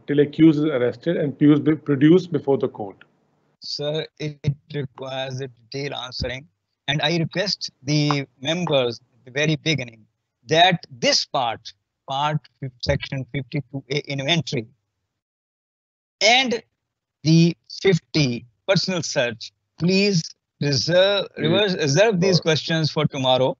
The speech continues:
Speaker 1: Tomorrow.
Speaker 2: I, at the opening of the session, because it will be sheer wastage of time then tomorrow if
Speaker 1: Yes.
Speaker 2: I answer this in detail, and this requires a detailed discussion.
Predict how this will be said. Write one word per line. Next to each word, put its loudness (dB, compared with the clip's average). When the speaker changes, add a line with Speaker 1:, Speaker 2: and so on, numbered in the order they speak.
Speaker 1:
Tomorrow. -2
Speaker 2:
I, 0
at 2
the 0
opening 0
of 0
the 0
session, -4
because 4
it 6
will 4
be 4
sheer 2
wastage 0
of -2
time -2
then -4
tomorrow -2
if 4
Speaker 1:
Yes. 4
Speaker 2:
I 2
answer 0
this 0
in -6
detail, -4
and 6
this 6
requires -6
a -6
detailed -8
discussion. -12